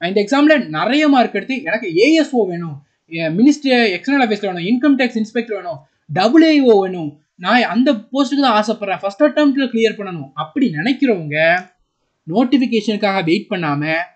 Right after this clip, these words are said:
இப்பவே ப்ரிப்பரேஷனை ஸ்டார்ட் பண்ணுங்க. இப்போ ப்ரிப்பரேஷன் ஸ்டார்ட் பண்ணாதான்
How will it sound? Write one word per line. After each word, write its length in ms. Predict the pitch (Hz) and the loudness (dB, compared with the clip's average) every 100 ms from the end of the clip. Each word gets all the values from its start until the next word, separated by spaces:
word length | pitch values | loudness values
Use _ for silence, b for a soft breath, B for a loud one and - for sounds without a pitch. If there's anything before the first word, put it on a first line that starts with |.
| _ _ | _ _
இப்பவே 480 | 190 202 - 294 214 233 | -6 -6 2 4 4 2
ப்ரிப்பரேஷனை 680 | - 202 - 226 202 196 | 0 -8 0 0 0 -8
ஸ்டார்ட் 420 | 202 - 165 202 | -12 -4 -2 -2
பண்ணுங்க. 240 | - 160 135 - _ _ | -6 -10 -10 -12 _ _
இப்போ 220 | 175 - 220 | -14 -2 0
ப்ரிப்பரேஷன் 560 | - 208 285 294 262 - | 0 -4 0 0 0 0
ஸ்டார்ட் 260 | 185 208 | 0 0
பண்ணாதான் 460 | 220 185 156 156 | -2 -2 -2 -2